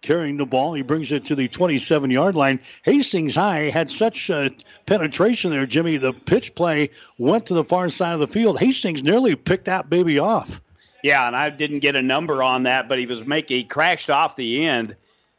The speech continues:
Speaker 2: I, uh, again, I didn't, we're quite a ways away from the field up in the press box, but yeah, very close to picking that off and taking it in. But anyway, the transfer from Georgia picks up about a yard, gonna bring up second down,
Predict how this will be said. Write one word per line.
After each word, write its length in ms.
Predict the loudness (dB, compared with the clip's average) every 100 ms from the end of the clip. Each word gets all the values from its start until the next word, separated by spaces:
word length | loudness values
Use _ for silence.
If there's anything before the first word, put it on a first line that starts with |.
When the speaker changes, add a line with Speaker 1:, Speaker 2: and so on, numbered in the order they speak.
| _ -20 -20 _ _ _ _ _ _ _ _ -8
Speaker 2:
I, 160 | -6
uh, 220 | -2 0
again, 300 | 0 0 0
I 80 | 0
didn't, 220 | 0 -4
we're 140 | -2 -2
quite 280 | 2 2 2
a 20 |
ways 240 | -2 -4
away 180 | -4 -4
from 200 | -4 -6
the 80 | -4
field 280 | 0 2 2
up 140 | 0
in 60 | -4
the 60 |
press 220 | 0 -2
box, 280 | 2 0 0
but 100 | 0
yeah, 160 | 0 2
very 220 | 2 0
close 260 | -2 -4 -4
to 80 |
picking 260 | -10 -6 -2
that 120 | 0
off 240 | 2 0 -2
and 100 | -8
taking 280 | -6 -4 -2
it 100 | 0
in. 240 | 0 -2 -10 -20 -20 _
But 120 | -2
anyway, 280 | 0 0 -2
the 80 | -2
transfer 460 | -4 -4 -4 -8
from 200 | -8 -8
Georgia 400 | -2 0 0 -4
picks 300 | -4 -6 -2
up 180 | -2 -2
about 300 | 0 2 0
a 20 |
yard, 460 | -2 -2 0 -2 -4
gonna 140 | -8
bring 160 | -6 -6
up 100 | -6
second 320 | -6 -4 -2
down, 380 | 0 0 0